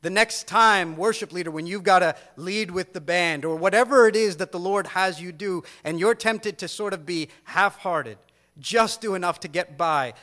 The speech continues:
sort of squeaking by, abounding in the work of the Lord is First Corinthians fifteen fifty-eight. "Therefore, my beloved brothers, be steadfast, immovable, always abounding in the work of the Lord."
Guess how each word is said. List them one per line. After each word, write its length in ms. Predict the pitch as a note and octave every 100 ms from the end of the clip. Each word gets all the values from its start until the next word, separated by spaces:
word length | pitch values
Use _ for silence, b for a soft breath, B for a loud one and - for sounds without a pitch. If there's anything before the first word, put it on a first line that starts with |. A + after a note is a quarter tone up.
| B
sort 440 | - - A3 A#3+
of 220 | A#3 E3 -
squeaking 640 | - - - G#3+ G3 G3+ F3+
by, 400 | E3+ D3+ C#3 B2 b b b -
abounding 1080 | C#3 B2+ _ - F3+ A3 A3+ G3+ D#3+ C#3 C3
in 100 | C3+
the 60 |
work 260 | C3+ C#3+ D3+
of 60 |
the 60 | C3+
Lord 300 | C3 B2+ A2+
is 80 | A2
First 260 | - C3+
Corinthians 440 | - C3+ A#2 A#2+ G#2+
fifteen 440 | B2+ - - A#2
fifty-eight. 500 | A2 A2 - G#2 F#2+ _ _ _ _ _ _ _ _ _
"Therefore, 440 | - G#3 A3+ G#3
my 220 | E3+ E3+ F3+
beloved 500 | D#3+ E3+ F3+ E3 D3
brothers, 640 | F3 D3+ A2 F#2+ - - _ _ _ -
be 400 | D#3+ G#3+ G#3+ F#3+ _ _
steadfast, 880 | - - - F3+ - C#3 A#2+ G2 -
immovable, 720 | D#3+ F3 G#3 F3 D3 C3 A2 _ _
always 560 | F#3+ A#3 B3+ A3+ F3+ -
abounding 1200 | D#3+ D3+ C3 - E3+ A3+ B3+ A#3 F3 E3 C3 A2 - _ _ _ _
in 140 | E3+ E3+
the 60 |
work 260 | D#3 D#3+ C#3+
of 100 | C#3+
the 100 | C3+
Lord." 340 | B2+ A2+ G2